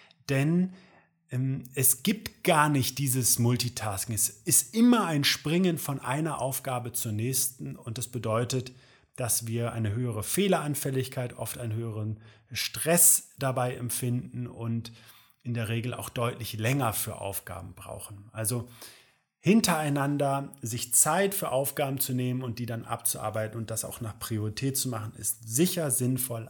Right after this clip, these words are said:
Alles andere, gerade wenn das Aufgaben sind, die auch Reaktion und Ressource brauchen, äh, ist der Output für die zweite Aufgabe fast gegen Null tendierend. Und wir arbeiten uns eigentlich mit jedem Sprung zwischen den verschiedenen Themen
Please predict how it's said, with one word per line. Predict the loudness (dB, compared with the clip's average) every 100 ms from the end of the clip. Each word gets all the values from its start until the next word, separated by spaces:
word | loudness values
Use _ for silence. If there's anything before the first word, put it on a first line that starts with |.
| -6
Alles | -4 0 0
andere, | 0 -4 -4 -6 -10
gerade | -2 2 2 2 -2
wenn | -2 -2
das | -2 -4 -6 -16 2
Aufgaben | 2 4 0 0 0 0
sind, | -2 -4 -6 -10
die | -12
auch | -10 -10 -12 -20 -8 -2
Reaktion | 0 0 2 2 4 2
und | -2 -4
Ressource | -2 2 4 4 4 -2
brauchen, | 0 2 4 2 -2 -2 -4 -14 -20 -20 -18 -16 -8
äh, | -8 -8 -12 -20 _
ist | -4 -2 -2
der | 0
Output | 0 0 -2 -2 -2
für | -2
die | -4 -2
zweite | -2 0 -2 -2 -6
Aufgabe | -4 -4 -4 -4 -4
fast | -6 -6 -6
gegen | -4 -4 0
Null | 0 0
tendierend. | -2 -4 -4 -6 -6 -8
Und | -8 -8 -6
wir | -6
arbeiten | 0 2 2 0 -2
uns | -6 -4
eigentlich | -6 -6 -4
mit | -6 -2
jedem | 0 2 2 2
Sprung | 0 -2 0 4 4 2
zwischen | 0 0 2 0
den | -2
verschiedenen | -4 -6 -4 -2 -2 -4 -6
Themen | -6 -4 -4 -6